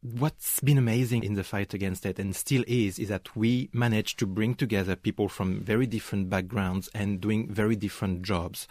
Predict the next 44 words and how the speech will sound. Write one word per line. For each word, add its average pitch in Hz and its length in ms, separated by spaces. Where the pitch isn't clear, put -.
And 107 400
they 113 360
all 139 240
come 131 220
together 120 320
and 113 180
try 139 200
to - 140
find 110 280
a 95 40
common 113 380
ground 98 460
to 92 240
work 120 300
on 92 300
and 131 320
try 165 200
to 156 160
go 135 260
beyond 120 480
the 113 60
tensions 101 720
and 104 180
the 95 140
different 110 580
points 101 220
of 95 100
view 98 160
that 95 380
they 104 160
have. 92 400
And 107 420
that 120 180
can 165 200
be 175 80
used 107 200
as 90 160
an, 95 220
as 98 300
an 101 80
example 107 460
to 104 120
fight 92 260
other 120 240